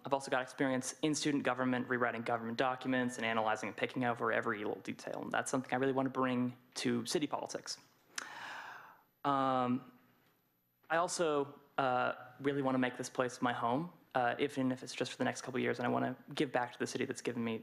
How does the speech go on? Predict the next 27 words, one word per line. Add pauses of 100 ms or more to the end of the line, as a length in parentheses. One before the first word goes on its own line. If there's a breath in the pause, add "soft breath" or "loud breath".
(100)
so
much
in
this (180)
last
four
years. (1120 loud breath)
Uh,
specifically,
the
inter-,
the (180)
issues
that
have
me
interested (460 loud breath)
are (380)
the,
uh,
making (800)
what (280)
is (440)
essentially
a
district
with